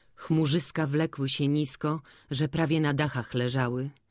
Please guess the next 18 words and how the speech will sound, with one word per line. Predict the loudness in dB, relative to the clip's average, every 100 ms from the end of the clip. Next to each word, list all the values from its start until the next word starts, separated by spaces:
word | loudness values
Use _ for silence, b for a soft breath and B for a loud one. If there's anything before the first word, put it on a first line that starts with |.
| _ _ _
i | -4
drobny | 0 2 4 2
deszcz | 2 0 -2 -4
jął | -4 -2
siać | -2 -4 -4 -4
kiej | -4 -4
przez | -4 -4 -2
gęste | 2 2 0 -4 -4
sito. | -4 -6 -10 -12 -14 -20 _ _ _ _ _ _ _ _ _ _ _
To | 4
i | 6 4
rozjeżdżali | 4 2 0 2 0 0
się | -2 -2
prędzej, | 0 0 0 0 -4 -6 b b
każdy | 0 2 0
spieszył | 0 0 0 -2
do | 0 0
dom, | 0 0 -2